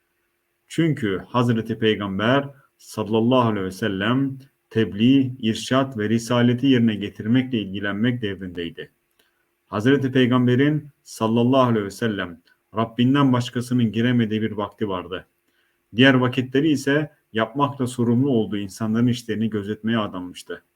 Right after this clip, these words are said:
Böylece Allah kendisini hakkın emrinden olsa bile yaratıkların işleriyle ilgilendiği vakitlerinden ayırdığı bu tek vakte döndürmüştür.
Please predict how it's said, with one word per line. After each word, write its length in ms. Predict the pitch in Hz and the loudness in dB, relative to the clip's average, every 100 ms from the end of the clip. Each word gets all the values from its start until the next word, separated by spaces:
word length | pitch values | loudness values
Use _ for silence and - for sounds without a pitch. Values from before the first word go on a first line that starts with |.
| _ _ _ _ _ | _ _ _ _ _
Böylece 340 | 120 131 123 123 | 4 6 4 2
Allah 600 | 92 104 117 147 - - _ - | -2 0 2 2 0 -10 _ -8
kendisini 600 | 107 113 120 127 131 143 | -2 0 2 2 2 2
hakkın 500 | 139 120 - - 139 | 0 -4 -4 -2 -2
emrinden 540 | 104 113 110 113 117 | 0 0 2 2 2
olsa 380 | 107 101 - 135 | 0 -4 -4 -2
bile 340 | 110 95 90 - _ _ - | -2 -4 -6 -12 _ _ -8
yaratıkların 680 | 107 120 127 123 123 139 135 | -4 -2 -4 -4 -2 0 0
işleriyle 640 | 117 - 117 143 113 98 | -4 -2 0 2 2 -2
ilgilendiği 640 | 95 98 107 110 110 117 | -6 -4 -2 0 0 0
vakitlerinden 720 | 107 - - 110 104 98 117 123 | -2 -6 -8 -6 -6 -4 -2 -2
ayırdığı 460 | 107 107 95 101 | -2 -4 -4 -6
bu 180 | 110 107 | -8 -6
tek 260 | 131 127 117 | -4 -4 -4
vakte 360 | 98 - 127 | -8 -4 -4
döndürmüştür. 880 | 107 98 95 95 110 110 - 92 - | -4 -6 -8 -6 -6 -6 -12 -16 -16